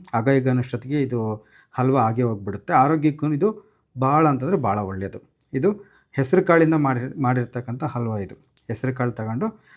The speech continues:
ಮಾಡಿರೋದು, ಹತ್ತು ನಿಮಿಷಕ್ಕೆ ಆಗೇ ಹೋಗ್ಬಿಡುತ್ತೆ. ರುಚಿನೂ ಅಷ್ಟೇ ಭಾಳ ಚೆನ್ನಾಗಿರುತ್ತೆ. ಹ್ಮ್. ಒಂದ್ಸತಿ ಮಾಡ್ಕೊಂಡು ತಿನ್ನಿರಿ, ನಿಮಗೆ ಗೊತ್ತಾಗುತ್ತೆ. ಬರೀ ಇದನ್ನ ಹೆಂಗೆ ಮಾಡೋದು ಅಂತೇಳಿ ನಾನು ನಿಮ್ಗೆ ಇವತ್ತು ಕಡಿಮೆ ಅಳತೆಯಲ್ಲಿ ತೋರಿಸ್ತೀನಂತೆ.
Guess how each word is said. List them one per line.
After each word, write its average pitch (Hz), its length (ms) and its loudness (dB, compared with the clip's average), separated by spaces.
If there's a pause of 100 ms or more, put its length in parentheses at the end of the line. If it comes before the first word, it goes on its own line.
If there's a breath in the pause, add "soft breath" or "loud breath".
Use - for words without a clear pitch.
(180 soft breath)
ಮಾಡಿರೋದು, 127 640 0
ಹತ್ತು 135 280 -4
ನಿಮಿಷಕ್ಕೆ 131 320 0
ಆಗೇ 113 240 0
ಹೋಗ್ಬಿಡುತ್ತೆ. 107 560 -4
ರುಚಿನೂ 147 360 0
ಅಷ್ಟೇ 135 240 -4
ಭಾಳ 107 220 -4
ಚೆನ್ನಾಗಿರುತ್ತೆ. 95 640 -12
ಹ್ಮ್. 190 220 -10 (500 loud breath)
ಒಂದ್ಸತಿ 170 260 4
ಮಾಡ್ಕೊಂಡು 156 400 6
ತಿನ್ನಿರಿ, 143 400 2
ನಿಮಗೆ 135 240 2
ಗೊತ್ತಾಗುತ್ತೆ. 107 500 -4
ಬರೀ 165 200 6
ಇದನ್ನ 156 160 4
ಹೆಂಗೆ 131 160 2
ಮಾಡೋದು 110 240 0
ಅಂತೇಳಿ 131 320 -4 (500 soft breath)
ನಾನು 123 100 4
ನಿಮ್ಗೆ 120 180 0
ಇವತ್ತು 117 480 -2
ಕಡಿಮೆ 151 280 4
ಅಳತೆಯಲ್ಲಿ 143 340 4
ತೋರಿಸ್ತೀನಂತೆ. 101 760 -8